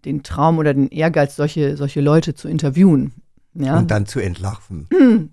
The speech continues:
Speaker 1: Oder,
Speaker 2: Ein bisschen,
Speaker 1: oder
Speaker 2: Stück
Speaker 1: denen
Speaker 2: weit
Speaker 1: nahe zu kommen,
Speaker 2: nahe zu
Speaker 1: ne?
Speaker 2: kommen,
Speaker 1: Also
Speaker 2: ja.
Speaker 1: ich fand es zum Beispiel, das ist, äh, war für mich zum Beispiel jetzt in der Ukraine was ganz Tolles, ein Interview mit Zelensky
Speaker 2: Ja.
Speaker 1: zu machen. Und ich habe auch das Gefühl, dass ich dem nahe gekommen bin und etwas von ihm verstanden habe.
Speaker 2: Mhm.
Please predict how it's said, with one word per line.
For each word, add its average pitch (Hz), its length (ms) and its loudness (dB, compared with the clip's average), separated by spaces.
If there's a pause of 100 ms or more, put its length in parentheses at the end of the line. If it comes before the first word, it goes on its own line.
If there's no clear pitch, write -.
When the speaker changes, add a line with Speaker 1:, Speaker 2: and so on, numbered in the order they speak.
Speaker 1:
Oder, 180 200 2
Speaker 2:
Ein 156 60 4
bisschen, - 200 -8
Speaker 1:
oder 247 180 2
Speaker 2:
Stück 208 80 0
Speaker 1:
denen 202 200 4
Speaker 2:
weit 196 80 4
Speaker 1:
nahe 202 300 2
zu - 180 -12
kommen, 113 160 0
Speaker 2:
nahe 101 120 2
zu 101 120 -4
Speaker 1:
ne? 269 60 2
Speaker 2:
kommen, 87 260 -2
Speaker 1:
Also 170 180 0
Speaker 2:
ja. 92 180 -2
Speaker 1:
ich - 80 -14
fand 185 160 -2
es 151 60 -6
zum 180 100 -4
Beispiel, 170 200 -6 (340)
das - 180 -14
ist, 156 140 -8
äh, 117 160 -6 (180)
war 143 240 0
für 170 140 0
mich 196 320 2
zum 156 120 -6
Beispiel 147 180 0
jetzt 143 100 -2
in - 80 -4
der 147 120 0
Ukraine 156 680 2 (1040)
was - 180 -12
ganz 170 220 0
Tolles, 185 300 2
ein 160 120 -4
Interview 165 340 0
mit 156 160 0
Zelensky 165 500 0
Speaker 2:
Ja. 110 100 4
Speaker 1:
zu 143 80 2
machen. 143 280 0
Und 156 120 2
ich 143 100 0
habe - 140 -2
auch 185 80 -4
das - 200 -6
Gefühl, 220 360 0 (560)
dass 170 220 -6
ich 180 100 -6
dem 175 200 0
nahe 185 260 2
gekommen 190 400 0
bin 175 140 2
und 156 140 -2
etwas - 300 -8
von 170 140 -8
ihm 175 140 0
verstanden 170 680 -2
habe. 110 300 4
Speaker 2:
Mhm. 113 40 -12